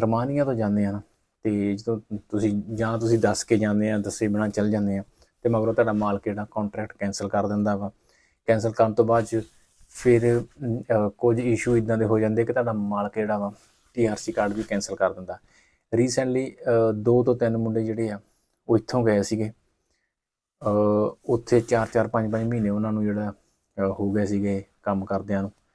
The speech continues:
ਤੇ ਉਹਨਾਂ ਦੇ ਜਿਹੜੇ ਆ ਟੀ ਆਰ ਸੀ ਕਾਰਡ ਇੱਥੋਂ ਕੈਂਸਲ ਹੋ ਗਿਆ ਸੀ। ਪਤਾ ਨਹੀਂ ਉਹਨਾਂ ਦੇ ਮਾਲਕ ਨੇ ਕਰਵਾ ਦਿੱਤੇ ਜਾਂ ਆਟੋਮੈਟਿਕ ਹੋ ਗਿਆ ਜਾਂ ਕਿੱਦਾਂ ਹੋ ਗਿਆ। ਤੇ ਜਦੋਂ ਉੱਥੇ ਉਹਨਾਂ ਦੇ ਬਾਇਓਮੈਟ੍ਰਿਕ ਸੀਗੇ, ਤੇ ਉਹਨਾਂ ਨੂੰ ਜਿਹੜਾ ਵਾ ਡਿਪੋਰਟ ਦਾ ਲੈਟਰ,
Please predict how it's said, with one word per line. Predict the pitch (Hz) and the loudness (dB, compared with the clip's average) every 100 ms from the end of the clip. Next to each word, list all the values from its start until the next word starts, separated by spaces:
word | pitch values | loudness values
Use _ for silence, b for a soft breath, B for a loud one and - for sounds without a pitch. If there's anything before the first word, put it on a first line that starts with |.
| _ _ _ _ | _ _ _ _
ਤੇ | - - | -6 -4
ਉਹਨਾਂ | 127 127 131 | -2 0 2
ਦੇ | 123 | 2
ਜਿਹੜੇ | 117 117 | 2 2
ਆ | 117 | 0
ਟੀ | 107 107 | 0 0
ਆਰ | 104 | -2
ਸੀ | - 107 | -4 -4
ਕਾਰਡ | 104 107 | -2 -4
ਇੱਥੋਂ | 104 117 | -6 -6
ਕੈਂਸਲ | 113 101 - | -2 -2 -2
ਹੋ | 92 95 | -4 -4
ਗਿਆ | 92 | -6
ਸੀ। | 92 98 - | -6 -2 2
ਪਤਾ | 117 123 | 2 2
ਨਹੀਂ | 123 | -2
ਉਹਨਾਂ | 120 | 0
ਦੇ | 120 | 0
ਮਾਲਕ | 107 101 101 | 0 -2 -2
ਨੇ | 113 | -4
ਕਰਵਾ | 107 110 110 107 | -2 0 2 0
ਦਿੱਤੇ | - 107 | -4 -8
ਜਾਂ | 104 | -8
ਆਟੋਮੈਟਿਕ | 98 110 107 107 - | -10 -8 -8 -6 -6
ਹੋ | 107 | -4
ਗਿਆ | 107 | -4
ਜਾਂ | 110 | -6
ਕਿੱਦਾਂ | 110 101 98 98 | -6 -4 -4 -4
ਹੋ | 98 | -4
ਗਿਆ। | 95 95 _ _ _ _ - | -6 -8 _ _ _ _ -4
ਤੇ | |
ਜਦੋਂ | 110 117 120 127 | 4 4 2 -2
ਉੱਥੇ | 117 - | -2 0
ਉਹਨਾਂ | 120 | -2
ਦੇ | 117 | 0
ਬਾਇਓਮੈਟ੍ਰਿਕ | 107 104 110 104 113 107 | 0 0 -2 -6 -4 -2
ਸੀਗੇ, | 110 113 | 0 -2
ਤੇ | 113 117 120 | -4 -6 -2
ਉਹਨਾਂ | 117 117 | 0 0
ਨੂੰ | 113 | 0
ਜਿਹੜਾ | 107 110 | -2 -2
ਵਾ | 110 | -4
ਡਿਪੋਰਟ | 107 101 98 | -6 -4 -4
ਦਾ | 95 101 | -2 0
ਲੈਟਰ, | 98 95 107 | 0 -4 -8